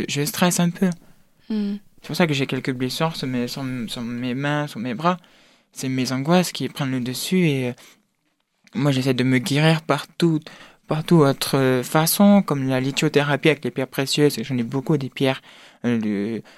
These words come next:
Speaker 1: le stress pour moi, c'est le quartz rose et ça m'aide beaucoup, mais malheureusement, je l'ai, je l'ai cassé. Faut que je le répare.
Speaker 2: Mhm.
Speaker 1: Et, euh, voilà, j'aimerais dire aux gens que aidez-nous, soutenez-nous dans notre différence. Euh, n-, n-, n-,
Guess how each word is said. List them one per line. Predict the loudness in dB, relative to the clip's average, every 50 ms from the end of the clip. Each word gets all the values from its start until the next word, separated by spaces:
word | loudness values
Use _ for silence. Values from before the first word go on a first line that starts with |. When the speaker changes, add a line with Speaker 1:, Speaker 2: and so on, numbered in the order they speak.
| -20 _ _ -4
Speaker 1:
le | -2 -2 -2
stress | 0 0 -2 0 0
pour | 0
moi, | 0 0 0
c'est | 0 -2
le | -2
quartz | 0 0 0 0 0 -2 -4
rose | -4 -2 -2 0 0 0 -2 -2
et | -2 -4 -2
ça | -4 -4 -6 -6 -6 -6 -6 -4 -2 0 0 0 0
m'aide | -2 -4 -6 -6 -4 -2 0 0 0 0
beaucoup, | -4 -6 -6 -4 -4
mais | -2 0
malheureusement, | 0 2 2 2 2 2 0 0 0 0 2 0
je | 0 0
l'ai, | 0 0 0 -2
je | -2 -4
l'ai | -6 -6 -6
cassé. | -6 -4 -2 0 0 0 0 0
Faut | -2 -2
que | 0
je | 0
le | -2
répare. | -4 -4 -4 -4 -4 -4 -6 _ 2
Speaker 2:
Mhm. | 4 6 6 6 4 2 -2 -12 -20 _ _ _ _ _ _ _ _ -6
Speaker 1:
Et, | -4 -4 -2 -2 -2
euh, | -2 -2
voilà, | 0 0 2 2 4 4 2
j'aimerais | 2 2 0 0
dire | 0 0 0
aux | 0 0
gens | 0 0 0 -2
que | -2 -2 0 2 2 2 2 2 0 -4 -8 -10 -14 _ _ _ _ _ _ _ _ _ 2
aidez-nous, | 4 4 6 6 6 8 8 8 6 4 2 -2 -8 -16 _ _ _ _ _ -10
soutenez-nous | -2 0 2 2 4 6 8 8 10 10 10 8 8
dans | 6 4 2 2
notre | 0 0 -2 -2 -2 0 0 0
différence. | -2 -2 -4 -2 0 0 0 2 0 0 -2 -4 -6 -10 _ _ _ _ _ _ _ _ _ _ -8
Euh, | -4 -4 -2
n-, | -2 -2 -2 -2 -2
n-, | -4 -4 -4 -2 -2 0 0 0 -2 -4 -8 -14 -18 -18 -20 -20 -20 -18 -18 -16 -8 -2
n-, | 2 4 4 4